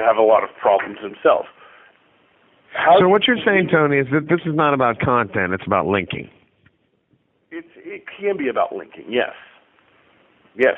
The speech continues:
Speaker 1: definitely. If, if, say, one of the examples that we actually use, we actually use this example in the, uh, in the, um, in the simpa letter, the Carrie Underwood example. Carrie Underwood, is,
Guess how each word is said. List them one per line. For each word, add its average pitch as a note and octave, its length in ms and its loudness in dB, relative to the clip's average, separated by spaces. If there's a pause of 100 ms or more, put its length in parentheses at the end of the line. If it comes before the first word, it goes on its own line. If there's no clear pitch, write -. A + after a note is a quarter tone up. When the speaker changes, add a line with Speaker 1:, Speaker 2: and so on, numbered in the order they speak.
(160)
Speaker 1:
definitely. B2+ 340 0
If, A2+ 140 -6
if, C#3 160 -6 (500)
say, G3 340 2
one E3+ 220 2
of G3+ 60 2
the F3+ 80 4
examples C#3 460 -4
that - 120 0
we B2+ 100 2
actually B2+ 280 0
use, C3+ 180 -2 (100)
we C#3 120 2
actually E3+ 240 -2
use C3+ 180 -2
this B2 180 -4
example A#2 440 -4
in G#2+ 180 -6
the, G#2 340 -8
uh, G2 100 0 (720)
in A#2+ 220 4
the, G#2 360 -6 (120)
um, C2 360 -6 (340)
in A#2 100 -4
the A#2+ 60 0 (140)
simpa G#2+ 260 0
letter, - 240 -4 (600)
the A#2 80 0
Carrie D3+ 400 4
Underwood G#2+ 360 0
example. - 420 -14 (720)
Carrie D3+ 240 6
Underwood, B2+ 460 2
is, A#2+ 60 -6